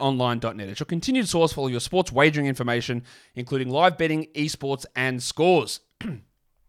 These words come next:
If you're a Cleveland Browns fan, there's six and a half point favorites in the N F L in week two against the Jets. Is that enough? Should they be favored by more? Can Jacoby Brissett get it done? I don't know. But if you want to find out, BetOnline will tell you all about it. And it's the fastest and easiest way to check in on all of your favorite sports and events,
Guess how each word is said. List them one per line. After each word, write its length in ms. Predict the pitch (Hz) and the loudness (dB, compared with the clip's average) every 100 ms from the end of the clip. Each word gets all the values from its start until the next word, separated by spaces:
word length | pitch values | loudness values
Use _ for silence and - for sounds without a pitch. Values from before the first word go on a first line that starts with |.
| _ - | _ -18
If 100 | 139 | 0
you're 120 | 175 | 2
a 20 | 170 | 2
Cleveland 380 | - 160 147 | 2 0 0
Browns 320 | 127 143 185 170 | 0 2 2 0
fan, 160 | 147 | -2
there's 180 | 175 175 | 0 -4
six 180 | 190 - | -6 -2
and 80 | 170 | 2
a 40 | |
half 200 | 160 156 | 4 2
point 220 | 160 151 | 0 0
favorites 320 | 156 175 180 | 4 4 2
in 60 | 175 | -4
the 80 | 165 | -2
N 80 | 147 | 0
F 100 | 135 | 0
L 240 | 113 92 _ _ _ | 0 -2 _ _ _
in 160 | - 135 | -4 0
week 200 | 135 131 | 0 0
two 180 | - 165 | 0 0
against 340 | 135 147 156 - | 0 0 0 -2
the 80 | |
Jets. 480 | 131 156 151 - - - _ _ - | 4 4 4 0 -10 -12 _ _ -10
Is 80 | |
that 140 | 107 147 | 2 2
enough? 280 | 117 180 - | 4 2 2
Should 140 | 156 | -2
they 80 | 151 | 0
be 80 | 127 | -2
favored 340 | - 143 147 | 0 2 2
by 120 | 127 | 0
more? 320 | 117 147 302 - _ _ _ | 2 2 2 0 _ _ _
Can 140 | 127 | -8
Jacoby 360 | 123 - 156 156 | -8 0 2 2
Brissett 400 | 117 - 156 151 | -2 -2 -2 -2
get 120 | 139 | -4
it 140 | 120 | -2
done? 300 | - 190 262 143 | 0 0 0 -2
I 80 | 139 | 0
don't 80 | |
know. 200 | 151 175 101 _ _ _ _ | 4 4 2 _ _ _ _
But 60 | 117 | -6
if 60 | |
you 60 | 139 | 0
want 120 | 175 | 2
to 40 | |
find 200 | 170 156 | 4 6
out, 180 | 147 147 | 6 4
BetOnline 380 | 147 143 135 131 | 2 0 2 0
will 120 | 123 | -2
tell 200 | 120 120 | 0 0
you 100 | 113 | 0
all 80 | 110 | -4
about 240 | 107 101 | -6 -10
it. 80 | 101 _ _ _ | -12 _ _ _
And 100 | - | -4
it's 80 | 196 | -2
the 80 | 214 | 2
fastest 360 | 214 254 247 196 | 4 4 4 -2
and 100 | 160 | -2
easiest 260 | 175 175 | 0 2
way 120 | 156 | 4
to 60 | 151 | 4
check 200 | 139 156 | 2 -2
in 80 | 151 | -2
on 80 | 143 | -2
all 160 | 175 | 2
of 60 | 196 | 4
your 100 | 160 | 6
favorite 300 | 135 127 120 | 4 2 2
sports 320 | - 110 110 | -4 -4 -4
and 80 | 107 | -4
events, 300 | 101 107 - | -6 -8 -10